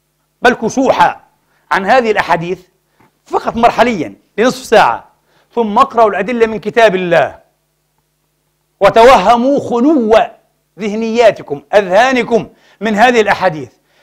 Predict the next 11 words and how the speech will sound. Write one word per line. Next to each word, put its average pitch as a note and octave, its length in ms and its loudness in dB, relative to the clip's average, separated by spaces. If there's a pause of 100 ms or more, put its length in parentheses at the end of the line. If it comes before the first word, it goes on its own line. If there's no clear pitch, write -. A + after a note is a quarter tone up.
(140)
ليس F#3+ 520 0
في F3+ 260 -6
كتاب F3+ 460 0
الله F3 380 0
آية C#3+ 640 -2 (840)
واحدة A#3 1000 4
أيها F#3+ 260 0
الإخوة C3+ 380 -10 (1200)
تصرح G#3 520 2
بعودة F3 480 2
المسيح، D3+ 540 -14